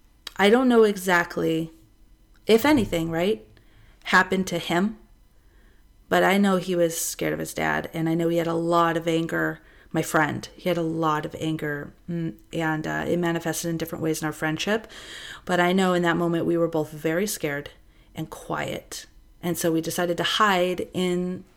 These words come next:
just be quiet in the closet, right? And, um, so this is a part of my scene. I remember so very clearly hearing the footsteps. I remember hearing his bedroom door open. And I remember staring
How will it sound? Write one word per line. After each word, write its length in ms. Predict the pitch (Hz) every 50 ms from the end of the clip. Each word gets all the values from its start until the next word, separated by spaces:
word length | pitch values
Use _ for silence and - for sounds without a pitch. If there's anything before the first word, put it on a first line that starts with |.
| - -
just 280 | - 175 - - -
be 80 | - 185
quiet 460 | - - - 170 160 143 117 - - -
in 160 | - 175 170
the 60 | 170
closet, 540 | - - 165 160 156 156 - - - - - -
right? 300 | 156 151 151 151 - - - - - - - - - - - - - _ _ -
And, 400 | 180 185 180 175 175 170 170 175
um, 360 | 170 165 160 160 165 165 - - _ _ _ _ _ _ _ _ - _ - - - - - _ _ - - - - -
so 220 | - - - 190 180
this 200 | 185 185 185 190
is 80 | 180
a 60 | 185
part 240 | 180 - 185 175 175
of 80 | 170 170
my 180 | 170 160 156
scene. 600 | 156 - - - - 202 180 170 165 160 156 - - - - - - -
I 60 | 196
remember 360 | 190 185 190 196 196 196 190
so 200 | 190 - 202 196
very 240 | 190 214 214 233 240
clearly 600 | 233 - - 190 180 175 170 170 170 170 170 - - - -
hearing 380 | - - - 185 170 170 175 180
the 60 | 196
footsteps. 720 | 185 - - 160 - - - - 156 156 - - - - -
I 60 | 180 170
remember 340 | 175 170 170 170 165 170
hearing 320 | 170 170 175 165 170 170 175
his 160 | 190 196 196
bedroom 360 | - 202 202 202 240 240 233
door 240 | 214 185 175 165 160
open. 500 | 156 156 - 160 151 151 165 190 190 - _ _ - - - - - - - - - - -
And 120 | - 190 196
I 40 |
remember 380 | 196 196 190 196 202 208 233 226
staring 1040 | 220 - - - - - - 208 202 202 190 190 180 175 175 175 175 185 196 190